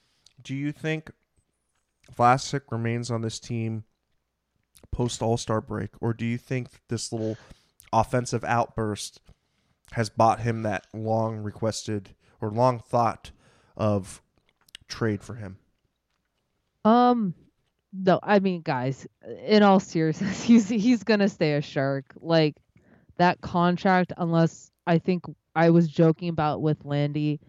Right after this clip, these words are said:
Speaker 2: i-, if Greer's able to trade that contract, I will, he ear-, earns G M of the year for me. But, like, I, I just, I, I don't think Vlasic is gonna get traded just 'cause he's suddenly on a heater,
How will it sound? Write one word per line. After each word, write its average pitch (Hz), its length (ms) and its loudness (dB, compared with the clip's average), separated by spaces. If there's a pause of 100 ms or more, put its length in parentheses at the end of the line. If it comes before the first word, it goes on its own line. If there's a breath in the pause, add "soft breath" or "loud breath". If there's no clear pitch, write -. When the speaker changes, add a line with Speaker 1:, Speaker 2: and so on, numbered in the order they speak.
(540 soft breath)
Speaker 2:
i-, 165 120 -6
if 196 220 4
Greer's 208 400 6
able 160 280 2
to 160 100 -8
trade 151 320 -2
that 143 160 0
contract, 139 560 -2
I 147 160 -2
will, 143 220 -2 (360)
he - 320 -8
ear-, 160 120 -6 (240)
earns 170 280 0
G 156 240 0
M 135 140 0
of 127 100 0
the 135 100 2
year 123 240 0
for 123 160 -4
me. 107 280 -2 (720 soft breath)
But, 165 460 6
like, 160 380 2 (180)
I, 151 180 -4
I 170 180 4
just, 156 300 -2 (420)
I, 147 200 -2
I 170 180 6
don't 156 240 2
think 143 260 -8
Vlasic 131 440 -4
is 135 100 -4
gonna 139 160 -4
get 135 140 -4
traded 135 360 2
just 147 180 2
'cause 151 200 4
he's 143 180 0
suddenly 143 420 0
on 135 140 0
a 135 40 -2
heater, 139 520 2